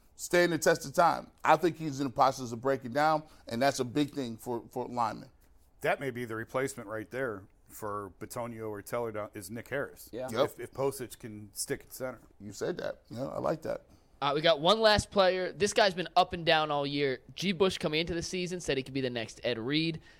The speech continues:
Speaker 4: Tyvis said he has no idea what he's doing in the goal line at times.
Speaker 1: Jesus.
Speaker 4: So Grant Delpit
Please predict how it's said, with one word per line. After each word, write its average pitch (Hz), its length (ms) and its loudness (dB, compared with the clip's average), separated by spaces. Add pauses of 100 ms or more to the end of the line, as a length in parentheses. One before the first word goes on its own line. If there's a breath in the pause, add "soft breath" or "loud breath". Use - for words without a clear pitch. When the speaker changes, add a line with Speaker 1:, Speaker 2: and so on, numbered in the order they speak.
(200 soft breath)
Speaker 4:
Tyvis 131 300 2
said 123 240 0
he 123 100 -4
has 113 160 -4
no 131 140 -4
idea 127 200 -2
what 123 80 -4
he's 117 120 -8
doing 127 240 -4
in 113 80 -10
the 107 80 -12
goal 156 220 2
line 151 180 2
at 143 100 -4
times. 139 460 -2 (180 loud breath)
Speaker 1:
Jesus. - 240 -6
Speaker 4:
So 135 140 2
Grant 170 320 4
Delpit 175 380 4